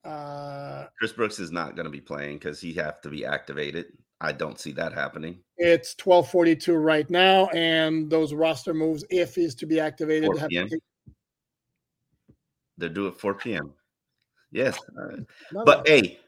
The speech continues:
Speaker 2: listen.
Speaker 1: What?
Speaker 2: I, I have a list of storylines for this game that are, that are, that are important storylines. You, you, you wanna hear it?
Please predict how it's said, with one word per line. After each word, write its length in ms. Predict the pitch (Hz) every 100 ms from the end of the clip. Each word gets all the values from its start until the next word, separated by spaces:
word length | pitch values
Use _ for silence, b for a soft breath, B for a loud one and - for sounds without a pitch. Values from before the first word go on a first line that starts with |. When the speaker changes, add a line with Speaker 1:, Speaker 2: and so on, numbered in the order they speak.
| _
Speaker 2:
listen. 460 | 139 151 - 76 - _ _ _ _ _ _ _ -
Speaker 1:
What? 160 | 151 - -
Speaker 2:
I, 100 | - - _
I 160 | 117 135
have 180 | 160 117
a 40 |
list 640 | 87 85 92 - - - - - - - - - - - - -
of 80 | 95
storylines 720 | - - 95 101 98 95 92
for 120 | 90
this 180 | 87 -
game 420 | 90 87 98 120 _ _ - - _ _ _ _ _ _ -
that 180 | 87
are, 160 | 82 82 90
that 160 | 90
are, 160 | 82 78 - -
that 180 | 87
are 120 | 82 -
important 560 | 85 - 101 82 90
storylines. 800 | - - 90 92 92 98 107 - -
You, 160 | - 64 -
you, 140 | 90 -
you 120 | 87
wanna 200 | 87 90
hear 160 | 95 104
it? 120 | -